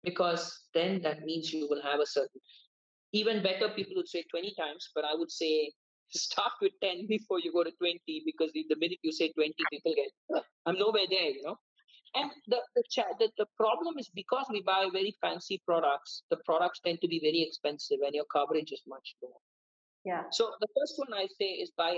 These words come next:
Speaker 1: health. The second one I say is buy protection, and, um, ensure you are covered enough by understanding your protection gap. There's enough Google articles about understanding protection ar-, gap, but in a broad term, all I'm saying is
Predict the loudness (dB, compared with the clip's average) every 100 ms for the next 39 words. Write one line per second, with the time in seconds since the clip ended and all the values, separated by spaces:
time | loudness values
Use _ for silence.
0 | -2 0 0 0 -10 _ -2 2 0 0
1 | -2 -2 -2 -2 0 0 2 2 2 0
2 | 0 -2 -2 -4 -6 -6 -10 _ _ _
3 | _ -4 -4 -4 -10 -2 2 2 -2 -6
4 | -4 -2 2 4 4 2 0 -2 2 2
5 | 2 -2 -4 -4 -2 -2 -2 -2 -2 -2
6 | 0 0 0 0 0 0 -2 0 0 0
7 | -2 -4 -4 -2 -2 -4 _ _ _ _
8 | 2 4 2 2 2 2 4 6 4 2
9 | 0 -2 2 2 2 2 2 0 -4 -4
10 | -4 -6 -8 -4 -2 -2 -4 -4 -4 -6
11 | _ -18 -4 2 2 2 0 -2 -8 -20
12 | _ -2 0 2 4 2 2 0 0 2
13 | 0 -2 -2 -2 -2 -4